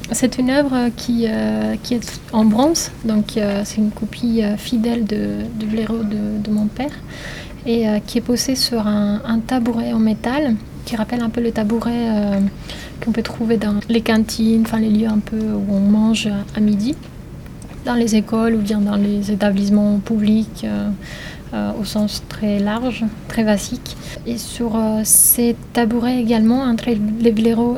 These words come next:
et les tabourets, il y a des journaux, encore une fois, mais des, des vrais journaux officiels, dans les, les Grandes Mains, qui est le, les, euh, les journaux de Parti communiste, et qui sort tous les jours,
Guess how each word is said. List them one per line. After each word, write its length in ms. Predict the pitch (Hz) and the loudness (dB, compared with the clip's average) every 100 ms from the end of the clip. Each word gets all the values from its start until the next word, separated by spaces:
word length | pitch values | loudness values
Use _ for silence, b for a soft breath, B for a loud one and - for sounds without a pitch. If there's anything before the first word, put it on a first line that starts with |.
| - | -2
et 60 | 226 | 0
les 120 | 226 | 0
tabourets, 520 | 226 220 226 247 277 | 0 0 0 0 0
il 60 | 254 | 0
y 40 | |
a 600 | 233 226 220 214 220 220 233 | 2 2 2 2 0 -2 -2
des 160 | 220 233 | 0 0
journaux, 380 | 220 214 220 220 - - - - 247 | 2 4 2 2 -8 -16 -16 -12 -8
encore 240 | 226 226 | -4 0
une 80 | 226 | -2
fois, 200 | - 254 | 0 0
mais 100 | 247 | 2
des, 300 | 208 220 214 | 2 2 0
des 180 | 202 220 | 0 -2
vrais 220 | 208 214 | -2 -2
journaux 380 | 220 226 220 247 B B B - | -2 0 2 2 B B B -8
officiels, 580 | 233 240 214 - 262 320 B B B B - | -4 -4 -2 -2 -2 -2 B B B B -4
dans 140 | 226 | 0
les, 760 | 220 220 220 214 208 202 196 208 | 2 2 2 0 0 0 0 0
les 100 | 226 | 0
Grandes 240 | 202 202 202 | 0 4 4
Mains, 160 | 226 - - | 4 0 -12
qui 120 | - 214 | -4 -2
est 20 | |
le, 1040 | 196 190 196 208 214 - - - - 220 | 0 -2 -2 -4 -6 -10 -14 -12 -8 -2
les, 220 | 208 190 185 | 0 2 0
euh, 560 | 185 190 190 196 196 226 | 0 0 0 -2 -2 0
les 80 | 233 | 0
journaux 360 | 214 220 220 226 | 2 2 2 2
de 260 | 214 208 | 0 -2
Parti 460 | 196 208 - 233 220 | -2 -4 -4 -4 -4
communiste, 600 | 208 208 208 262 - - B B B B B B - | 0 2 2 0 -6 -14 B B B B B B -8
et 60 | |
qui 180 | 214 - | -6 -4
sort 240 | 208 220 - | -4 -4 -4
tous 120 | 262 | 0
les 140 | 269 | 0
jours, 160 | 214 | 0